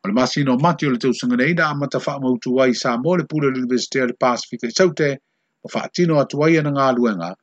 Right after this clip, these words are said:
ia ma o faauʻuga foʻi na fai ai fiti sa lē mafai ona auai, ona o le taofiga a le Office of Malagaiga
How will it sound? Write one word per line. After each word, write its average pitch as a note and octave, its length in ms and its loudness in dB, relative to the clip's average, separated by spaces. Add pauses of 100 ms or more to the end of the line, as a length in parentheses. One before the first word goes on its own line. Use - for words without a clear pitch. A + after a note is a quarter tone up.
(380)
ia D3 80 0
ma D3 320 4
o - 80 -6
faauʻuga D#3+ 680 -2
foʻi F3+ 220 0
na C3+ 80 -2
fai C#3+ 220 -2
ai A#2+ 120 4
fiti D3 400 0
sa A#2+ 220 0
lē C3 220 0
mafai F3 300 0
ona D#3+ 140 -4 (140)
auai, A#2+ 440 -2 (480)
ona D3 260 0
o C3+ 80 -6
le B2+ 80 -6
taofiga D3 640 0
a C3 40 0
le C3 80 -4
Office D#3 400 -2
of C3 140 -2
Malagaiga C3 840 -2